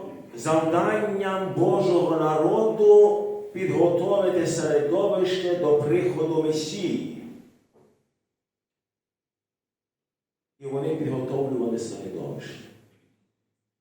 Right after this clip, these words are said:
Коли Месія прийшов, народився, Божий син народився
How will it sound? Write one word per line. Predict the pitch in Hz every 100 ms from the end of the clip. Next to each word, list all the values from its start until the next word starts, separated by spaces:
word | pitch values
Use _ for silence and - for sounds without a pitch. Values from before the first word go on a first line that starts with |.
| _ -
Коли | 147 147 147 147 147 139
Месія | 139 143 165 160
прийшов, | 151 151 147 143 139 117 113
народився, | 147 160 160 - - - 113 -
Божий | 139 143 139
син | 139 147
народився | 135 135 - - - -